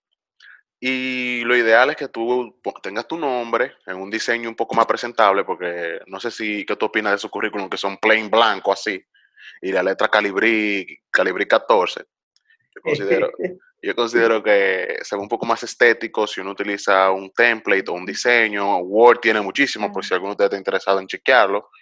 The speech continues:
Speaker 3: Y
Speaker 1: O pueden
Speaker 3: Canvas también.
Speaker 1: Canvas también, cualquiera. Pero mi pregunta es la siguiente. Uno sigue la siguiente estructura. El nombre de uno, aquí, como tú mencionaste bien, se utiliza la fotografía, pero el objetivo.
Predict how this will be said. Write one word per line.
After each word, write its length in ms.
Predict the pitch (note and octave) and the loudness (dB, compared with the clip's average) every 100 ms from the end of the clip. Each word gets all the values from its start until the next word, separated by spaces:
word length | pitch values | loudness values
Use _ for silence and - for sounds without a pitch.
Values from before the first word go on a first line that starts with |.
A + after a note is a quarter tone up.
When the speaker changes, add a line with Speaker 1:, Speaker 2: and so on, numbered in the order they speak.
| _ _ _ | _ _ _
Speaker 3:
Y 20 | - | 0
Speaker 1:
O 220 | F#3 F3+ | 2 4
pueden 180 | G#3 G3+ | 6 6
Speaker 3:
Canvas 260 | F#3+ F#3+ - | 4 0 0
también. 460 | G3 G3 F#3+ G3+ - | -6 -4 -6 -8 0
Speaker 1:
Canvas 420 | - - G2+ F#2+ | 2 4 2 0
también, 800 | F2+ F2 A#2 C#3 C3+ B2+ A#2+ A#2 | -2 -2 0 4 4 4 2 -2
cualquiera. 560 | G#2+ F#2+ - G#2+ D#2+ D#2 - - _ | -2 -2 2 2 2 -2 -12 -20 _
Pero 120 | D3+ | 0
mi 80 | E3+ | 2
pregunta 340 | D#3+ E3 F#3+ A3 | 2 0 0 -4
es 60 | |
la 80 | G#3 | -6
siguiente. 560 | F3+ G#2 E2 - - E2+ | -6 -8 -8 -8 -12 -8
Uno 180 | A#2+ C#3 | -6 -4
sigue 180 | D#3+ D#3 | 0 0
la 60 | |
siguiente 260 | D3 B2+ C3+ | 0 -2 -4
estructura. 400 | B2+ G#2 F2 - | -6 -6 -8 -8
El 200 | E2 E2 | -8 -2
nombre 280 | C#3 F3+ F#3 | -2 0 0
de 120 | F3+ | 2
uno, 320 | D3+ C#3 C3+ | 2 0 0
aquí, 400 | - F#2 - E3 | 0 -2 -4 -14
como 240 | D3+ G#2+ G2 | -12 -10 -10
tú 80 | G#2 | -8
mencionaste 460 | A#2 A#2+ A2+ - | -8 -6 -4 -2
bien, 340 | A#2+ A2+ G#2+ G#2+ _ - _ | 0 0 0 -6 _ -20 _
se 140 | - | -12
utiliza 320 | G#2 - G3+ | -6 -4 0
la 80 | A2 | 0
fotografía, 760 | A2+ A2 G#2+ G#2 - G2+ F2 - _ _ _ _ | 0 0 0 0 -2 -4 -6 -8 _ _ _ _
pero 480 | C3 C3 C3+ - - | 6 8 8 6 2
el 140 | B2 | 4
objetivo. 760 | B2+ - B2+ - - A2 D#2 D#2+ | 4 2 -2 -4 -8 -10 -12 -16